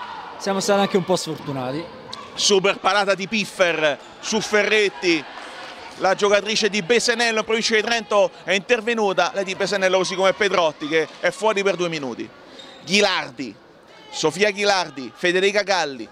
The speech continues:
Speaker 2: Natalia Girotto, l'italo-brasiliana, eccola lei a giocare ancora il pallone per quanto riguarda la squadra ospite. Uh, che marcatura alta, fallo di Ferretti,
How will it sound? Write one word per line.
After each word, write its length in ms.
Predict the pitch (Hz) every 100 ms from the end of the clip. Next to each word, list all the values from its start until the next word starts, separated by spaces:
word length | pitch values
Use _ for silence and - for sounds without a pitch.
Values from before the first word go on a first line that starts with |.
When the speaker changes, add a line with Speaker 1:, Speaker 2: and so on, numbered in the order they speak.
| - - -
Speaker 2:
Natalia 720 | 147 165 214 196 185 185 175 -
Girotto, 720 | 139 202 208 180 - 190 160 - - - - - - -
l'italo-brasiliana, 1120 | 151 175 180 170 190 175 202 196 196 185 175 - - - - -
eccola 680 | 143 - 151 156 151 151
lei 300 | 147 156 151
a 60 | 156
giocare 380 | 151 151 156 151
ancora 260 | 143 156
il 180 | 156 156 156
pallone 340 | 160 156 147
per 140 | 147 151
quanto 240 | 151 165
riguarda 540 | 156 165 156 156 156 139 - -
la 120 | 156
squadra 460 | - 175 175 175 180
ospite. 580 | 185 - 190 185 185 - - -
Uh, 360 | 220 339 349
che 120 | 320 320
marcatura 540 | 320 320 311 330 320 330
alta, 240 | 320 311
fallo 260 | 277 277 262
di 100 | 247
Ferretti, 580 | 240 214 185 160 160